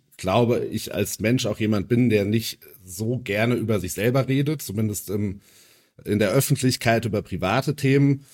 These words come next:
Wenn ich's aber zusammenfassen müsste, was mich auszeichnet, dann ist es, glaube ich, dass ich ein sehr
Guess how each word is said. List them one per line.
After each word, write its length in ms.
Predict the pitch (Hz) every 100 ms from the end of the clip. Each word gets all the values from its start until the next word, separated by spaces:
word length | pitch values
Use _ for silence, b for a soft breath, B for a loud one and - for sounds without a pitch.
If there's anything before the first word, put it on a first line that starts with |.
| B B -
Wenn 140 | 113
ich's 160 | 139 120
aber 200 | 127 120
zusammenfassen 720 | - 117 123 127 127 117 117
müsste, 320 | 120 127 -
was 180 | 98 110
mich 220 | 110 -
auszeichnet, 680 | 110 127 - 107 113 120 117
dann 120 | 104
ist 120 | 95 113
es, 120 | -
glaube 260 | 98 101
ich, 80 | 101
dass 180 | - 95
ich 180 | 113 110
ein 220 | 90 90
sehr 520 | 78 98 117 117 113